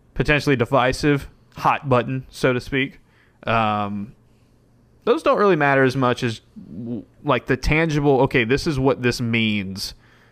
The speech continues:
about the situation, right? So we're not here to preach to you. We're not here to give our viewpoint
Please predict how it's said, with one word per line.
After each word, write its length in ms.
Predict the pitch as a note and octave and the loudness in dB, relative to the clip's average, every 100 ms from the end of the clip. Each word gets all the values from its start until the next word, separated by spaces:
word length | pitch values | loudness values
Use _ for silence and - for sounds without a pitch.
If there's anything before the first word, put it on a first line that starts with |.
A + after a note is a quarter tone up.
| _ _ _ _ - | _ _ _ _ -8
about 680 | A2+ A#2+ A2+ G#2+ F#2+ - - - | -2 0 2 0 -2 -12 -16 -8
the 120 | B2 | -6
situation, 760 | - A#2+ - A2 G2 F#2 G2+ F#2 | -2 -2 -2 -2 -2 -2 -8 -4
right? 300 | G#2 A#2 - | -4 -4 -2
So 340 | C3 G#2+ G#2+ - - - _ _ - | 0 0 -2 -12 -20 -20 _ _ -12
we're 100 | - | -4
not 100 | E3+ | 2
here 120 | E3+ | 2
to 80 | - | 2
preach 380 | - D#3 - - | 2 0 -2 -2
to 100 | F#3 | 0
you. 240 | F3+ F3+ | 2 0
We're 120 | C3 | 0
not 240 | C3 C#3 A#2 | 0 0 0
here 340 | C3 C3+ C3 | 2 4 2
to 540 | - C3+ B2 A#2+ A2+ - - _ _ _ G#2 - - | 0 -2 0 0 -2 -6 -20 _ _ _ -20 -16 -6
give 200 | B2+ B2 | 0 2
our 120 | A#2+ | 2
viewpoint 720 | A2+ A#2 B2 C3+ B2+ B2 - | 2 -2 -2 -2 -2 -4 -8